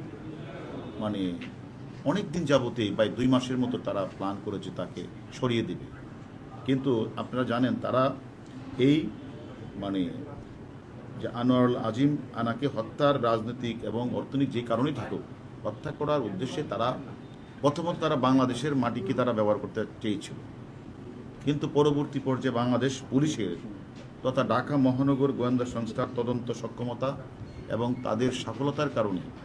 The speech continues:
এর আগে অনেকগুলি হত্যাকাণ্ড সংঘটিত হয়েছে। প্রত্যেকটি সংঘ-, মানে হত্যাকাণ্ডের ক্লুজ আমাদের বা-, মানে ডিবি পুলিশ, ঢাকা মহানগর গোয়েন্দা পুলিশ আমরা বের করেছি। তারা সেটাকে তারা সাহস না পেয়ে তারা তখন বাহিরের মাটিতে তারা এটাকে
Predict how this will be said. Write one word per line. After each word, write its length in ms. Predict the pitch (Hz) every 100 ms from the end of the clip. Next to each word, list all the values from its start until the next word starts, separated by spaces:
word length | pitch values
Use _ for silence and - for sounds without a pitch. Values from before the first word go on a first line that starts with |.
| - -
এর 240 | 117 143
আগে 240 | 135 123 143
অনেকগুলি 440 | 127 131 127 143
হত্যাকাণ্ড 500 | 127 123 - 127 131
সংঘটিত 440 | 127 117 117 117 120
হয়েছে। 340 | 123 123 139 - - - -
প্রত্যেকটি 480 | 135 135 160 156
সংঘ-, 520 | 143 135 120 120 - 120
মানে 220 | 123 120
হত্যাকাণ্ডের 580 | 107 110 117 117 123 123 - - - - -
ক্লুজ 260 | 175 180 -
আমাদের 340 | 131 120 117 - - 107
বা-, 140 | 104 -
মানে 200 | 101 98 90
ডিবি 180 | 127
পুলিশ, 300 | 127 117 113 - - -
ঢাকা 200 | 107 117
মহানগর 380 | 113 113 113 110
গোয়েন্দা 300 | 104 107 104
পুলিশ 240 | 101 98
আমরা 140 | 101 92
বের 140 | 98 -
করেছি। 260 | 95 90 - - - - - - -
তারা 200 | 117 135
সেটাকে 440 | 135 143 139 143
তারা 240 | 127 120
সাহস 420 | 110 107 131 147 -
না 180 | 113 104 101
পেয়ে 200 | 98 117 - - - - - -
তারা 200 | 107 110
তখন 300 | 104 107 101 - - - - - - - - - - 101
বাহিরের 360 | 120 135 143
মাটিতে 320 | 127 107 92
তারা 280 | 92 95 92
এটাকে 280 | 87 95